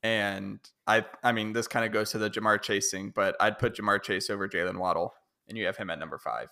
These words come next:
But, um, Alex, did you have any other, you know, thoughts or issues with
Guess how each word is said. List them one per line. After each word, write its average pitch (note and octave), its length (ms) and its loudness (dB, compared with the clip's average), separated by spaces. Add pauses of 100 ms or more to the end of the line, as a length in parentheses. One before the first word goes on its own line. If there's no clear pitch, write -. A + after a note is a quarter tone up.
But, D3 220 4 (800)
um, G#2+ 380 0 (100)
Alex, B2+ 280 8
did B2 120 -2
you B2 80 6
have A#2+ 100 10
any A#2+ 140 4
other, A2+ 240 4 (200)
you A#2+ 140 -2
know, G#2+ 300 -2 (160)
thoughts A2+ 320 8
or A2+ 100 0
issues A2 540 -2
with G2+ 160 0